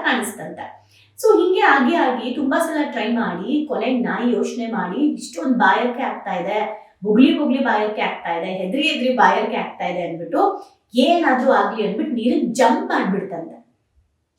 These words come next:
ಜಂಪ್ ಮಾಡಿದಾಗ ಅದ್ರ ಪ್ರತಿಬಿಂಬ ಹೊರಟೋಯ್ತಂತೆ. ಯಾಕಂದ್ರೆ ನಾವ್ ನೀರಿಗೆ ಇಳಿದ್ಮೇಲೆ ಪ್ರತಿಬಿಂಬ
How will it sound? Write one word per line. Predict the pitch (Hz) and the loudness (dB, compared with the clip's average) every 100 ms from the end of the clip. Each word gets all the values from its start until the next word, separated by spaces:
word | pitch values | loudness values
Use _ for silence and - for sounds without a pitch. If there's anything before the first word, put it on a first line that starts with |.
| - 196 | -8 2
ಜಂಪ್ | 262 302 339 | 4 6 4
ಮಾಡಿದಾಗ | 294 254 190 170 175 175 - - - - | 0 0 -2 -4 -4 -4 -2 -4 -8 -4
ಅದ್ರ | 403 427 | 2 2
ಪ್ರತಿಬಿಂಬ | 349 247 302 262 202 | 4 2 0 0 0
ಹೊರಟೋಯ್ತಂತೆ. | 294 262 190 180 175 170 - 165 | 0 -2 -4 -4 -6 -8 -8 -8
ಯಾಕಂದ್ರೆ | 254 302 330 | -2 0 4
ನಾವ್ | 294 277 | 2 2
ನೀರಿಗೆ | 302 294 262 | 0 2 6
ಇಳಿದ್ಮೇಲೆ | 285 294 302 | 6 4 0
ಪ್ರತಿಬಿಂಬ | - 220 247 226 | 0 -4 -4 -2